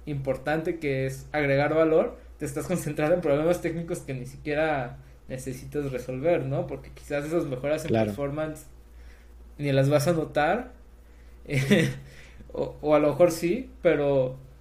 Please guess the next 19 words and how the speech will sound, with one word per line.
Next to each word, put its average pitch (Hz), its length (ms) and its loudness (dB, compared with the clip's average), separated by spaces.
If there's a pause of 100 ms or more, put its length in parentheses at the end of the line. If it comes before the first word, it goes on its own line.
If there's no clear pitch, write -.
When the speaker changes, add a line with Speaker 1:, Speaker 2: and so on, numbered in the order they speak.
(320)
Speaker 1:
como 147 180 -6
no, 156 140 0
es 165 220 0
una 185 120 -2
escala 170 300 4
tan 180 160 0
chica, 175 240 -4
te, 147 140 -6 (300)
te 147 60 -4
hubiera 151 200 0
convenido 139 300 -2
a 151 40 0
lo 139 80 0
mejor 143 160 -4
enfocarte 135 480 -8
en 135 100 -6
resolver 127 340 -6
otros - 160 -16
problemas. 67 320 -14